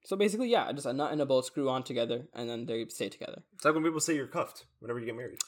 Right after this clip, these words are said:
Speaker 1: Yeah, I guess nuts and the bolts is not necessarily for children. It's more just like when you get married, you,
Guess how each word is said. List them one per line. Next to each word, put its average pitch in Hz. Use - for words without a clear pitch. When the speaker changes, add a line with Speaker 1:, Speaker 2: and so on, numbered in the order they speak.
Speaker 1:
Yeah, 190
I 160
guess 240
nuts 214
and 403
the -
bolts 180
is 151
not 160
necessarily 185
for -
children. 165
It's 123
more 135
just 139
like 131
when 131
you 131
get 127
married, 117
you, 120